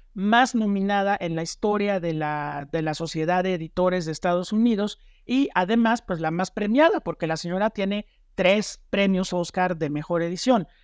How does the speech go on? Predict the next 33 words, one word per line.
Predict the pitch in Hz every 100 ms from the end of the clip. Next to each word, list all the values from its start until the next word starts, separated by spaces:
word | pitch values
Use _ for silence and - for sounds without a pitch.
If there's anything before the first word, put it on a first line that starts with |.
| -
Entonces, | 180 226 233 233 254 240 -
bueno, | 202 196
eso, | 220 233 254 247
eso | 233 247 247
obviamente | 240 247 233 233 226 220
habla | 214 208 208 208 - - -
de | 175 196 208 -
que | 190 196 214
la | 170 156
señora | 170 175 214
Schoonmaker | 220 220 214 208 - 196 196 196 _ _
o | - 196 214 -
otros | 180 190 202
personajes | - 180 170 175 175 185
que | -
conocemos, | - 151 147 180 175 175
en, | 170 151
bueno, | 190 170 151
John | 165 170
Williams, | 214 214 196 190 202
que | 156
tiene | - 170 170
la | 160 147 131 _ _
nominación | - 175 170 175 208 208
número | 202 208 190 170 165 160
cuarenta | 165 160 160 165 160
y |
nueve | 175 190 208 208 202 185
o | 175
cincuenta | 160 156 190 190 196 185
de | 180
su | 190
carrera, | 180 202 196 190 190